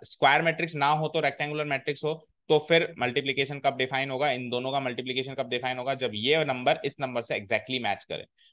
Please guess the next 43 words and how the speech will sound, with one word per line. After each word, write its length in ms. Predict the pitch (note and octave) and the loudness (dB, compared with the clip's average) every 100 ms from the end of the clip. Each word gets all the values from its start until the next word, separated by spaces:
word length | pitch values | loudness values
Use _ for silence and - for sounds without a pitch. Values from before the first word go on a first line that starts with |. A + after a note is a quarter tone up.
| _ | _
तो 120 | C3+ - | -4 -2
मान 280 | B2 B2 C#3 | 2 2 4
लो 80 | C#3+ | 2
ये 120 | C#3+ | 2
इधर 220 | C3+ C#3 C3 | 2 -2 0
three 140 | A#2+ B2 | 2 4
by 100 | C#3 C#3 | 2 2
five 260 | B2+ A#2+ | -2 -2
है 380 | A#2 A2 A2 A#2+ - | 2 4 4 0 -2
ऑर्डर, 380 | G#2+ G#2+ A#2 - _ | 0 0 -2 -4 _
तो 60 | - - | -10 -6
उधर 300 | C3+ C3 C3+ - | 0 0 0 -6
जैसे 220 | B2 A#2+ C3+ B2+ | -12 -10 -4 2
five 220 | A#2+ A#2+ | 2 4
by 100 | C3+ | 2
something 340 | C3+ A#2+ B2+ B2 | 2 -6 -8 -6
मिल 100 | G#2+ | -2
जाए, 100 | A2+ | -2
जैसे 160 | B2 A#2 | -2 -2
five 160 | G#2+ | 0
by 80 | A2+ A2 | 0 -2
seven 220 | G#2+ G#2+ | -4 -4
मिल 120 | G#2 G2 | -6 -4
जाए, 120 | G#2 | -2
five 240 | G#2+ G#2 | 0 0
by 100 | A2 A2 | 0 0
three 220 | B2 C3 | 0 0
मिल 160 | B2+ G#2+ | 0 -2
जाए, 140 | G#2 | 0
चाहे 180 | G#2 G#2+ | 0 -2
से 140 | G#2 A2+ | -4 -2
five 240 | G#2+ G2 | -2 0
by 100 | G#2 - _ - | -2 -2 _ -2
eight 180 | B2+ C3 | -2 -2
मिल 120 | A#2+ | -2
जाए, 240 | A2 - | -2 -2
anything, 300 | A2 G2 D#2+ E2 _ _ _ _ _ - | -4 -6 -10 -18 _ _ _ _ _ 0
तो, 240 | D#3+ D#3+ D#3+ | 4 4 4
तो 140 | D#3 D3+ - | 2 2 2
अब 120 | A2 | 0
ये 240 | A#2 G#2+ A2 | 0 0 0
डिफाइन 500 | G#2 G2+ G#2+ G2+ G#2 | 0 -4 -4 -4 -4
है, 160 | G#2+ | -4